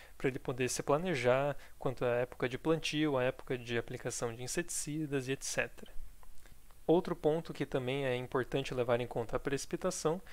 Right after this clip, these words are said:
é quando se faz um projeto de irrigação e drenagem, né? Porque isso, é, a precipitação vai entrar como um fator ali no cálculo do balanço hídrico. Nós temos alguns instrumentos pra medir a precipitação,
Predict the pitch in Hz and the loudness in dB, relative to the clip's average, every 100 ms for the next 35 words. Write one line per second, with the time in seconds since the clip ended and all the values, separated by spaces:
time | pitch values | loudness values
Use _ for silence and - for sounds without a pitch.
0 | - - - 175 - 165 175 - - - | -14 -10 0 0 4 2 2 -2 0 6
1 | 135 143 147 - 143 120 123 131 131 147 | 8 6 0 -2 0 2 2 2 -4 -2
2 | 139 160 165 160 - 143 143 160 160 113 | 0 0 2 2 2 2 2 0 2 2
3 | 113 113 135 127 117 - 113 - 123 135 | 2 -2 -10 -10 -10 -6 -6 0 0 0
4 | - 143 - 160 156 - - - - - | -2 -4 -2 -2 -4 -10 -12 -14 -14 -16
5 | - - - 151 127 123 120 127 - - | -10 -10 -2 0 2 4 2 0 -6 -10
6 | - 135 135 - 147 135 - 143 139 131 | 0 2 2 -2 -4 -6 -2 0 0 2
7 | 131 - - 139 - 147 - 135 143 139 | 2 2 -4 -2 0 -2 0 2 4 2
8 | 123 127 131 - 127 123 139 135 135 139 | 0 -4 -4 0 2 2 -2 -4 0 2
9 | 123 117 - 160 123 - - - - - | 2 -2 -2 -2 -2 -6 -16 -10 -8 -8
10 | - - - - - - - - - - | -10 -14 -14 -14 -14 -14 -14 -12 -14 -16
11 | - - - - - - - - - - | -20 -20 -20 -20 -20 -20 -20 -18 -18 -18
12 | - - - - - - - - - - | -20 -16 -14 -14 -16 -18 -18 -16 -16 -14
13 | - - - - - - - - - - | -14 -16 -20 -20 -18 -18 -18 -16 -14 -12
14 | - 156 - 180 185 170 156 165 190 196 | 2 2 4 0 2 2 2 0 0 0
15 | - 165 139 147 - - 135 127 120 131 | -2 0 0 0 -2 0 0 0 -2 0
16 | 131 - 123 - - - 131 - 127 170 | 0 0 -2 -2 -6 -4 -2 2 2 0